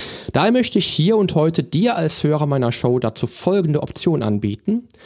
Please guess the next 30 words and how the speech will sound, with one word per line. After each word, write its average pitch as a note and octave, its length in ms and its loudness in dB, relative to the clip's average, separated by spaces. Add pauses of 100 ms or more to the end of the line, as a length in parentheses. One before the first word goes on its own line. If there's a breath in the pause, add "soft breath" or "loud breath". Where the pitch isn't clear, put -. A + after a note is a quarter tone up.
(160 loud breath)
sodass C#3 300 0
du C3+ 100 0
dir B2+ 140 0
mit B2 180 0
meiner C#3+ 260 2
Hilfe C3 460 0
eine A2 180 2
Trainingsplanung B2+ 800 -2
erstellen C3 640 0
lassen G2+ 320 -2
kannst. - 440 -8 (500 loud breath)
Dazu F#3 360 0
biete A#2+ 280 0
ich A#2+ 160 -2
dir A#2+ 140 2
ein A2+ 80 0
einstündiges C#3 840 0
Skype-Coaching - 880 -2
an, C3 320 -2 (380 loud breath)
bei A#2 120 2
dem B2 240 2
wir A#2+ 120 2
dann C3 380 0
deinen D3+ 340 2
Trainingsplan B2 720 -2
auf A2+ 220 -4
dich - 320 -2
zugeschnitten G#2+ 760 -2
erstellen F#2 600 -2
werden. D#2 420 -8